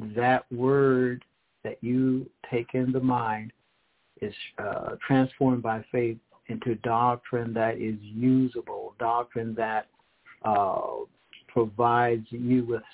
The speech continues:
spiritual vitality. So that's the way this works. Now, one can take in a great amount of doctrine intellectually, but not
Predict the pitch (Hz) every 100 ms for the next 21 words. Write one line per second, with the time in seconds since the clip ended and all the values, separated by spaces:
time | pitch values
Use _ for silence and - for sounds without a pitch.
0 | - - 127 127 - 123 113 113 113 110
1 | - 110 104 104 - - _ _ _ _
2 | _ _ - 110 107 120 127 151 - -
3 | 160 156 156 151 135 143 143 131 135 123
4 | - - - - 123 127 127 123 127 _
5 | - - 117 135 151 151 139 - 139 139
6 | 135 131 127 117 113 123 135 147 156 143
7 | 135 139 135 117 113 113 _ 123 131 131
8 | 139 - 139 135 131 131 120 - 127 147
9 | 165 - 113 110 - - - _ _ 123
10 | 113 123 120 120 117 _ _ _ _ _
11 | _ 110 107 110 117 156 180 131 127